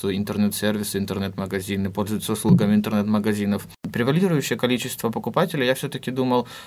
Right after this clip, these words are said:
как раз молодые люди, которые, собственно, и пользуются услугами интернет-магазинов. Но, как мы видим, все-таки молодежь не спасает общий всеукраинский рейтинг. А, хорошо, ну а как все-таки начиналась интернет-торговля?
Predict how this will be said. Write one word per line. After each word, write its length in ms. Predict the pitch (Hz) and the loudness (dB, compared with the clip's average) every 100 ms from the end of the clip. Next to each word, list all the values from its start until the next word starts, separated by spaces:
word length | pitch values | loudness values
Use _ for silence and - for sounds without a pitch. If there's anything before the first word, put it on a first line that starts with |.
| - - | -14 -8
как 140 | - 107 | -6 2
раз 200 | 127 127 | 2 4
молодые 480 | 123 120 135 170 | 4 4 4 4
люди, 280 | 110 104 95 | 4 4 0
которые, 440 | 95 104 104 104 101 | -2 0 2 2 2
собственно, 460 | 113 101 - 104 | 0 -4 0 2
и 40 | 104 | 2
пользуются 480 | 143 123 107 95 | 2 2 0 -2
услугами 360 | 98 101 101 98 | -4 -2 -2 -2
интернет-магазинов. 880 | 95 101 95 98 98 95 95 87 82 - | -2 -4 -4 -4 -4 -4 -4 -4 -6 -2
Но, 340 | 101 135 180 - - - _ | 2 2 0 -4 -20 -20 _
как 220 | - 147 147 | 0 0 2
мы 160 | 139 | 0
видим, 460 | 135 190 185 165 151 | 0 0 4 4 4
все-таки 500 | - 147 143 - 139 | 0 -2 -2 -2 -2
молодежь 640 | 131 135 135 143 139 - | 2 4 4 4 2 2
не 100 | 139 | 0
спасает 760 | 151 160 165 104 90 - - - - | 0 0 4 4 4 -2 -8 -12 -6
общий 560 | - 98 - 92 90 - - | 0 0 0 -4 -4 -6 -12
всеукраинский 680 | - 123 110 117 98 - 101 | -2 -2 2 2 2 0 0
рейтинг. 500 | 123 196 202 190 - - - - - | 2 4 2 0 -4 -16 -20 -20 -4
А, 180 | 104 104 | 2 2
хорошо, 420 | - 202 - 151 | 4 4 6 4
ну 260 | 120 135 - | 6 6 6
а 160 | 143 156 | 4 4
как 280 | 165 247 | 4 4
все-таки 640 | - 233 214 214 - 190 185 160 - | 4 0 2 0 0 2 4 4 2
начиналась 640 | - 160 190 180 123 104 | 0 0 4 6 6 6
интернет-торговля? 1120 | 113 107 117 113 117 117 113 190 165 123 117 | 2 2 2 0 2 0 2 2 4 4 4